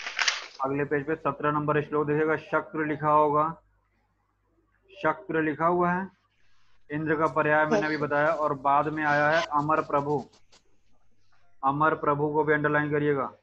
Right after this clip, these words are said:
और नीचे आइएगा अठारह नंबर श्लोक सहस्त्राक्ष अभी हमने आपको लिखा दिया, अठारह नंबर में लास्ट में आया शचीपति। तीसरी लाइन बीसवां नंबर श्लोक देखिएगा बलहंतार आया होगा, बलहंतार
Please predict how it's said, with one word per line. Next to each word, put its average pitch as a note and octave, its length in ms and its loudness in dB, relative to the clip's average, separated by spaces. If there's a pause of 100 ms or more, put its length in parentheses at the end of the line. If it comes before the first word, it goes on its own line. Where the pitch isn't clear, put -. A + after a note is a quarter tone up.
(240)
और D3 180 2
नीचे D#3 260 -4
आइएगा D#3 340 0 (600)
अठारह C3+ 340 0
नंबर D#3 300 -2
श्लोक D#3 340 -4
सहस्त्राक्ष D3 760 -2
अभी D3 160 -4
हमने D3+ 200 -4
आपको D3 200 -4
लिखा D3 280 -4
दिया, D#3+ 320 -6 (520)
अठारह C3 320 0
नंबर D3+ 300 -2
में D#3 140 -4
लास्ट C#3+ 300 -2
में D3+ 80 -6
आया D3+ 120 -2
शचीपति। D3+ 680 -8 (920)
तीसरी E3+ 280 -2
लाइन D#3+ 260 0
बीसवां D3+ 340 -4
नंबर D#3+ 260 0
श्लोक D#3 240 -2
देखिएगा D#3+ 300 -2
बलहंतार D3+ 640 0
आया C3 140 0
होगा, A#2 280 -8 (160)
बलहंतार C#3+ 840 -2